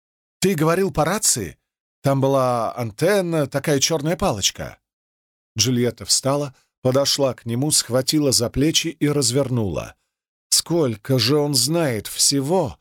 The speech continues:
способного ей помочь, а она не в состоянии из него это вытянуть. «Соло, как ты с ними разговаривал?»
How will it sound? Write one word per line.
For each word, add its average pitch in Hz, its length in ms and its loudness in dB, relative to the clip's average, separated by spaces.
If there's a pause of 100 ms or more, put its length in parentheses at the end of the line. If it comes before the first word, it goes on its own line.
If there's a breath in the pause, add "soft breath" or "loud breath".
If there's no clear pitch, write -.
(360)
способного 139 760 0
ей 139 200 0
помочь, 135 560 -2 (440)
а 127 200 2
она 135 160 0
не 127 100 0
в 117 60 -2
состоянии 135 680 0
из 110 160 0
него 127 280 2
это 123 260 -2
вытянуть. 113 680 -4 (680)
«Соло, 123 600 -2 (380)
как 165 440 0
ты 175 200 2
с - 140 0
ними 156 300 2
разговаривал?» 127 920 0